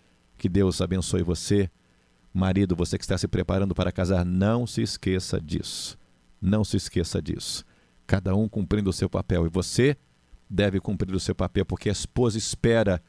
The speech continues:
que você exerça a liderança espiritual, a liderança.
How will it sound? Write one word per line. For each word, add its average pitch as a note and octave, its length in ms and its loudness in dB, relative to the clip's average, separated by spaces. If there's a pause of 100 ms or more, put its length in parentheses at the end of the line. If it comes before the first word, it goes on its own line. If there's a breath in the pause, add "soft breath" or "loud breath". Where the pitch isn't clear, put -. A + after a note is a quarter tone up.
(360 soft breath)
que G#2+ 100 0
você G#2 300 0
exerça A2+ 420 2
a A#2+ 60 -4
liderança A#2 520 2
espiritual, A#2 800 2 (680 soft breath)
a - 60 -4
liderança. A#2 760 4